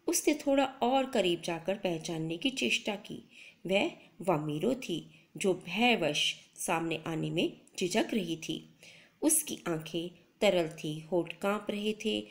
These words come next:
ततारा को देखते ही वह फूट कर रोने लगी। ततारा भी विहल उठा। उससे कुछ बोलते ही नहीं बन रहा था। रोने की आवाज़ लगातार ऊंची होती जा रही थी। ततारा किम कर्तव्य विमूढ़ था।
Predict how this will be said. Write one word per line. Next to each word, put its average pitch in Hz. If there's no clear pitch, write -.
ततारा 160
को 165
देखते 156
ही 190
वह 160
फूट 233
कर 180
रोने 156
लगी। 196
ततारा 151
भी 185
विहल 226
उठा। 220
उससे -
कुछ -
बोलते 190
ही 311
नहीं 269
बन 202
रहा 170
था। 160
रोने 185
की -
आवाज़ 160
लगातार 208
ऊंची 170
होती 160
जा 185
रही 156
थी। -
ततारा 165
किम 285
कर्तव्य 165
विमूढ़ 147
था। -